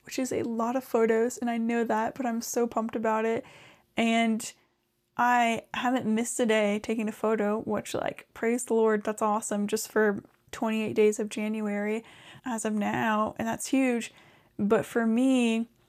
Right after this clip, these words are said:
that has been stretching me to, one, creatively, like, see how each day is, you know, different and, like,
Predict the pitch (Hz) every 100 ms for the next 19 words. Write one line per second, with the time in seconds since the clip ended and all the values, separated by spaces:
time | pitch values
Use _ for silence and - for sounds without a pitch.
0 | _ _ _ 202 220 233 254 247 226 -
1 | - 214 - 233 214 214 208 208 226 _
2 | _ _ _ - - 226 214 208 214 -
3 | 226 233 226 - 240 233 233 208 208 208
4 | 208 - - - _ - - - - 226
5 | 220 220 220 - - _ _ _ _ -
6 | - 233 214 214 208 - 226 214 - -
7 | 226 220 220 214 214 - 208 202 202 -
8 | - 214 202 202 220 - 214 208 202 196
9 | 196